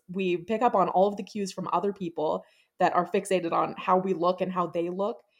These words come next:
And it's, it sets us up for failure because that's when we start to not really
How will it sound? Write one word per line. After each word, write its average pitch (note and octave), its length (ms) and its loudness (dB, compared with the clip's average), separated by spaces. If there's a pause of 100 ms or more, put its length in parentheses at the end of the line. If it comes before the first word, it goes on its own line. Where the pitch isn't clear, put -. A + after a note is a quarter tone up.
(260)
And F#3 320 -2 (360)
it's, - 440 4 (100)
it B3 160 6
sets E4 240 -2
us G4 120 -4
up G3+ 160 -2
for F#3+ 100 -6
failure F#3+ 460 -4
because F#3 200 -8
that's G#3+ 280 -2
when C#4 200 -4
we C4+ 80 -6
start F#3+ 340 0
to F#3 280 4 (340)
not G3 500 2
really G#3+ 560 -4